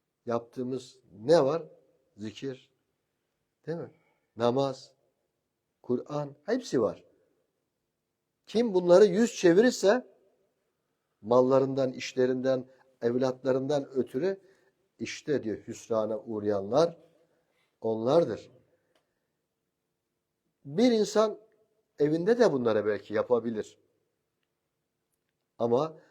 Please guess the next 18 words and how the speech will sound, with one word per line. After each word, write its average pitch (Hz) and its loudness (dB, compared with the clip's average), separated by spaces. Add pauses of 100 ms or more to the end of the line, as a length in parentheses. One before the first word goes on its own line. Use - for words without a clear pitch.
(180)
Peygamberimizin 113 -2
sallallahu 104 -4
aleyhi 107 -8
ve 107 -6
sellemin 107 -8
hadis-i 104 -14
şerifinde 107 -4 (500)
buyurduğu 110 -4
gibi 123 -4 (320)
zikir 107 -12
sohbet 110 -8
meclislerindeki 98 -12
Allahu 107 -10
Teala 98 -8
ne 117 -6
buyuruyor? 107 -12
En 107 -8
son 180 0